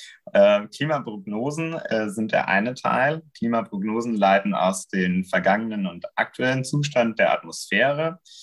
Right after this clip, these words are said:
die Entwicklung des Klimas, ähm, in der Zukunft, äh, ab. Das heißt, äh, wir sprechen von Zeiträumen von mehreren Wochen, Jahreszei-, äh, äh, Jahren oder bis hin zu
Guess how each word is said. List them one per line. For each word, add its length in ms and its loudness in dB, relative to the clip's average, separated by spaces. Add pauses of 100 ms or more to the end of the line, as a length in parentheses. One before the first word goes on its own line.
(380)
die 260 0
Entwicklung 600 0
des 200 -6
Klimas, 680 -2 (120)
ähm, 420 2
in 120 4
der 160 4
Zukunft, 920 -6 (180)
äh, 120 0 (120)
ab. 260 -2 (300)
Das 220 -2
heißt, 380 4
äh, 200 2
wir 60 0
sprechen 380 -2
von 200 -2
Zeiträumen 600 2
von 180 -8
mehreren 500 -4
Wochen, 460 -2
Jahreszei-, 720 -2 (460)
äh, 260 -2
äh, 60 -16 (180)
Jahren 600 0
oder 340 -4
bis 220 -12
hin 260 -6
zu 340 -10